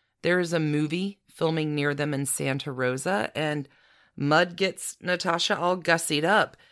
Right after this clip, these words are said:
and just keeps throwing her kid in front of the director, who eventually is like, "I need a kid for a part. Uh, hey, kid, can you cross the street with an ice cream cone and drop it and cry?"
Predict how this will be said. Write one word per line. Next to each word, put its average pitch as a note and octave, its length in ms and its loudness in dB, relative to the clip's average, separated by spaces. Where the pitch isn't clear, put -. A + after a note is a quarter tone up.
and D3+ 140 -2
just D#3+ 220 0
keeps - 340 -4
throwing F3 540 2
her E3+ 120 4
kid E3+ 380 2
in C#3+ 80 -2
front D3 300 0
of C3+ 160 -2
the C3+ 300 2
director, C#3+ 600 0
who F#3+ 120 0
eventually G3 520 2
is F#3 180 2
like, F#3 460 2
"I C#3 100 0
need B3 200 4
a G#3 60 2
kid B3 240 2
for D3+ 200 2
a C3+ 80 0
part. F3 420 4
Uh, F3+ 240 6
hey, G#3 180 6
kid, F3+ 340 2
can F#3 140 0
you F3+ 80 -2
cross A3 340 0
the F3 80 -2
street G#3 360 -2
with D#3+ 100 0
an C#3 80 0
ice F#3 180 2
cream G3+ 280 2
cone G#3+ 340 2
and A2+ 220 0
drop D#3 340 8
it A3 140 6
and A2 120 -6
cry?" F#3 580 6